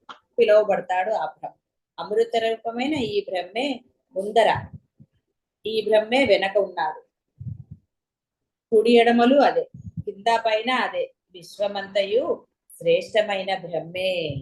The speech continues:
కాబట్టి ఇవి విశ్వమంతా కూడా అదే ఉంది, వేరేది లేనే లేదు. ఉన్నది ఒకటే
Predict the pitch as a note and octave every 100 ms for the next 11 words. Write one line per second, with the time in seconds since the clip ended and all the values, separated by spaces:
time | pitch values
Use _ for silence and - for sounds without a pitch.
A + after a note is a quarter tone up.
0 | - - _ _ _ _ _ C4+ C4+ C4
1 | A#3 A#3 G#3 G3 B3 A#3+ A#3 A#3 B3 B3
2 | A#3 A3+ A#3 F#3+ F#3 - - - _ D3+
3 | D#3 A3 G#3 F#3+ F#3+ - _ F3 F3 F#3
4 | G3+ F#3+ F#3+ E3+ E3+ F3+ F3+ G#3+ F3 C#3
5 | _ _ _ _ _ _ _ _ _ _
6 | _ G3+ B3+ C4 G3 G#3 - E3+ F3 F3+